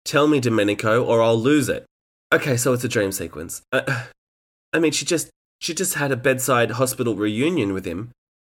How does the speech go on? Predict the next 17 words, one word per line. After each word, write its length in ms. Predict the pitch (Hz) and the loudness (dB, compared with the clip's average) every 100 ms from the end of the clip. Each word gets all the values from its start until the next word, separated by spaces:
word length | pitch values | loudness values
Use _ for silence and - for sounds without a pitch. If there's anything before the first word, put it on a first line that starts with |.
| _ _ _ - | _ _ _ -14
But, 140 | - - 123 123 | -8 -6 -6 -4
but, 140 | 151 - 127 120 - _ _ _ _ _ | -8 -8 -14 -14 -18 _ _ _ _ _
and 180 | - 175 | 0 4
then 140 | 165 | 4
Domenico 420 | 147 151 202 220 143 | 4 4 2 2 0
says, 300 | 123 110 113 | 2 0 2
"He's 280 | 131 123 | 2 2
moving, 540 | 113 120 151 127 95 95 | 2 4 4 2 -2 0
that's 260 | 120 127 | 0 0
for 120 | - 107 | -2 -4
sure. 480 | - 95 87 101 127 - _ | -2 0 0 0 -4 -18 _
Mario, 560 | 117 135 160 143 98 104 | 2 4 6 4 4 2
his 220 | 120 120 | 0 0
consigliere, 1080 | - 127 123 127 117 107 104 117 85 110 143 _ _ - | 0 0 2 0 2 2 4 4 2 -2 -6 _ _ 2
is 220 | 127 117 | 2 4
with 240 | 135 139 | 0 0
him, 380 | 117 95 80 87 | -2 -2 -2 -8